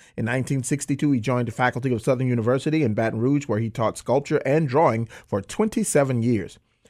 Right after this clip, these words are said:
In nineteen eighty-five, the faculty honored him with the university's first Distinguished Professor Award. In nineteen eighty-eight, Hayden died tragically at the young age of fifty-three. You can see much of his work on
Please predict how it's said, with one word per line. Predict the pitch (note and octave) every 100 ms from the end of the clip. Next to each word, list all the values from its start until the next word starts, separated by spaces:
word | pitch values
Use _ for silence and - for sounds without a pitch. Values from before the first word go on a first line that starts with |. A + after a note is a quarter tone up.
| _ _ B2
In | B2
nineteen | C#3+ D3+ D3
eighty-five, | C#3 C3+ C3+ C#3 D3 C#3+
the | A#2+
faculty | - C#3 D#3+ D#3+ D#3 -
honored | C#3+ E3+ E3+ D3
him | D3+ C#3+
with | A#2+
the | A#2+
university's | C3+ D#3+ D#3 D3+ D#3 C3 -
first | D#3+ D#3+ -
Distinguished | B2+ - D#3 E3 F3 -
Professor | A#2+ C#3+ C#3 D3+ C3+
Award. | A#2+ B2+ C#3 -
In | A2+
nineteen | A2+ B2 C3 C3
eighty-eight, | C3 B2+ C#3+ D3+ - -
Hayden | C3 D3+ C#3+
died | C#3 B2+ B2
tragically | - A2+ G#2+ A2 A#2+ A2 G#2+ - - -
at | A#2 A#2
the | G#2+
young | A#2+ B2+
age | A#2 A2+ G#2+
of | -
fifty-three. | A#2+ - A2 - A#2+ F#2+ _ _ _ _ _
You | B2+
can | B2+ B2
see | C3
much | B2+ C3 C3
of | A#2+
his | A2
work | C3+ C#3+ C#3
on | A#2+ G#2+